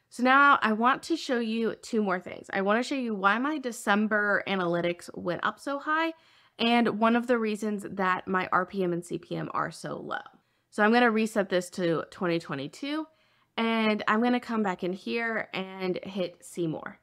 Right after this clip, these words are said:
And now you can see what my top performing videos were. These are the ones that I've talked about before in different videos, but you can see this one,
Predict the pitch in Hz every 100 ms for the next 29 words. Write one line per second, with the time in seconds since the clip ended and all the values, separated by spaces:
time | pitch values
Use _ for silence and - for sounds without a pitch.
0 | _ _ _ _ - 226 254 294 320 311
1 | 285 254 247 226 214 - 208 208 - 220
2 | 214 196 - - - - 190 - - 214
3 | 202 190 180 170 180 220 269 277 269 262
4 | 254 254 254 254 254 _ - 226 240 247
5 | 226 208 196 180 170 202 185 196 180 139
6 | - - 208 208 202 - 214 214 214 208
7 | 202 208 214 208 208 226 226 285 294 339
8 | 311 285 226 247 277 208 160 170